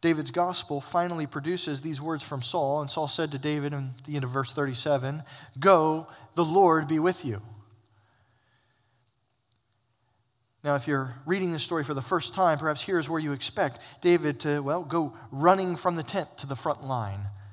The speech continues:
ready to engage in battle. Problem is, Saul still couldn't accept all of David's gospel without changing some of it,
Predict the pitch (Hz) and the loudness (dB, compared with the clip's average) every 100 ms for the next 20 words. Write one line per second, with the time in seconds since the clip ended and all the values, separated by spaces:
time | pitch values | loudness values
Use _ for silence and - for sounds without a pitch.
0 | _ _ 160 175 - 165 139 160 165 147 | _ _ 4 4 2 -2 0 2 4 2
1 | 143 175 131 139 127 113 98 - - _ | 0 -4 0 2 2 -2 -6 -14 -20 _
2 | _ _ _ _ _ _ _ _ _ _ | _ _ _ _ _ _ _ _ _ _
3 | _ _ _ _ _ _ _ _ _ - | _ _ _ _ _ _ _ _ _ -20
4 | 147 - _ - 214 165 147 - 170 - | -20 -20 _ 0 2 2 -2 -2 -4 -4
5 | - 180 - 170 143 - 156 156 147 123 | -4 -4 -4 -8 -4 0 0 0 -2 -2
6 | 127 123 120 127 123 120 131 120 120 120 | -6 -8 -6 -4 -4 -6 -6 -4 -4 -6
7 | 147 127 120 113 139 107 101 - - | -6 -6 -6 -6 -6 -6 -10 -14 -20